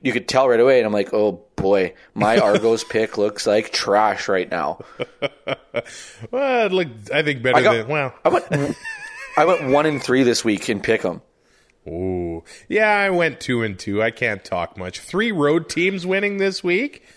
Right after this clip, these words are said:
Speaker 2: That's big.
Speaker 1: That's crazy. Crazy. Toronto, that, like, Toronto still hasn't won in Hamilton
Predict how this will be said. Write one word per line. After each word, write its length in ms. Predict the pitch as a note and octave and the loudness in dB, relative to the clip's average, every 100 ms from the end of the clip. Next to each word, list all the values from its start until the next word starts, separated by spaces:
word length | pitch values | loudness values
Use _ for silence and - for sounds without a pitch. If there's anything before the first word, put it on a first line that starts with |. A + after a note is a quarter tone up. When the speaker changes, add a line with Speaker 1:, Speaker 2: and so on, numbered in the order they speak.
| _ | _
Speaker 2:
That's 260 | - D3 - | -2 -2 -2
big. 480 | - D3+ C4 A3+ - _ | -2 0 0 -6 -12 _
Speaker 1:
That's 200 | C#3+ A#2+ | 0 0
crazy. 460 | - A#2 A2+ G2+ F#2 - _ - | 2 0 2 0 -4 -10 _ -12
Crazy. 440 | - E3+ C3 E2+ - - - _ _ _ _ | 0 2 2 -4 -10 -20 -20 _ _ _ _
Toronto, 300 | - C#3+ D3+ C#3 C#3+ | 0 2 4 2 0
that, 160 | - _ _ | -2 _ _
like, 320 | C#3 A#2+ - - | -2 -2 -4 -4
Toronto 280 | C3+ B2+ | 0 0
still 260 | A2 - C3 | 0 2 4
hasn't 300 | A#2+ G#2 G2+ | 4 0 -2
won 360 | G2 G2 F#2+ F2+ _ _ _ _ _ _ _ _ _ _ _ _ _ _ _ | 0 0 -2 -8 _ _ _ _ _ _ _ _ _ _ _ _ _ _ _
in 240 | - A2 G2 | 0 0 0
Hamilton 600 | G2+ G2+ F#2+ - E2 | 0 0 0 -2 -6